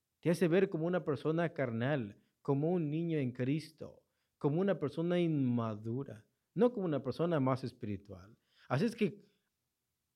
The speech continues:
ahora cuando alguien te diga, "Tú no entiendes esto porque no eres espiritual",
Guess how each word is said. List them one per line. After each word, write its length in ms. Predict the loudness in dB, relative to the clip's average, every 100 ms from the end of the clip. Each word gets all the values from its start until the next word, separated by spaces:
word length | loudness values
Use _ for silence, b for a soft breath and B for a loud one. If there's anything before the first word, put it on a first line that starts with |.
| _ _ _
ahora 460 | -2 0 2 2 2
cuando 220 | 0 0
alguien 240 | 2 0 0
te 100 | -2
diga, 220 | 2 2
"Tú 140 | 4
no 100 | 4
entiendes 480 | 4 2 4 4 4
esto 400 | 4 4 2 2
porque 260 | 2 2 2
no 120 | 2
eres 160 | 0
espiritual", 640 | 0 -2 0 4 4 4